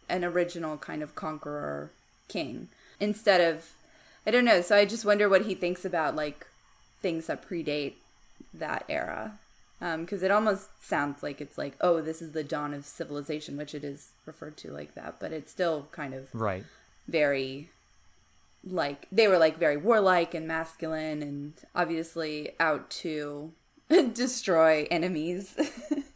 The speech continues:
Speaker 1: So I,
Speaker 2: Right.
Speaker 1: yeah, I, I don't know. I just, I think it's, I, I guess I'm interested in, um,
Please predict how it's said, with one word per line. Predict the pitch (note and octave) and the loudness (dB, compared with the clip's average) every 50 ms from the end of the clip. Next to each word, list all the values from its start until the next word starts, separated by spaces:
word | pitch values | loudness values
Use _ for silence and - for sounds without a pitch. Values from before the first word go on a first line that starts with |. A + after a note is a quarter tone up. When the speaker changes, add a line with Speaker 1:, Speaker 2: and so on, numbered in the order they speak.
| - - - - - - - - | -18 -18 -18 -16 -16 -18 -18 -12
Speaker 1:
So | - - B3 B3+ | -2 2 6 8
I, | C4 C4+ | 8 10
Speaker 2:
Right. | C4+ A#3+ A3+ G#3 | 10 8 6 6
Speaker 1:
yeah, | C4 D4 C#4+ A#3+ | 6 6 8 10
I, | G#3+ A#3 - - A#3 | 8 8 8 6 4
I | A#3 | 4
don't | A#3+ B3 | 4 4
know. | B3 A#3 G#3 | 4 6 6
I | G3 G3 | 6 4
just, | F#3+ F#3+ F#3 F#3+ - | 2 0 -4 -6 -4
I | - F#3+ F#3 | -2 -2 -2
think | - F#3+ F#3 F3+ | -2 -4 -4 -4
it's, | F#3+ F#3 - - - - - _ - | -4 -6 -6 -8 -10 -10 -6 _ 2
I, | G3+ G3+ G#3+ G#3+ G3+ G3 F#3 - | 4 4 6 6 4 2 2 0
I | - G3 | -2 0
guess | F#3+ G#3 G3+ G#3 | 0 0 0 2
I'm | A3+ G3 F#3 F3 E3 - - | 0 -2 -2 -4 -6 -6 -8
interested | F#3 F3 - F3 E3+ - - F3 D#3+ | -8 -8 -8 -10 -10 -6 -6 -4 -4
in, | D#3+ D#3 D#3 - - | -6 -8 -10 -12 -14
um, | - F3 F3 E3+ F3+ F3+ - F#3+ | -14 -14 -12 -12 -12 -14 -14 -16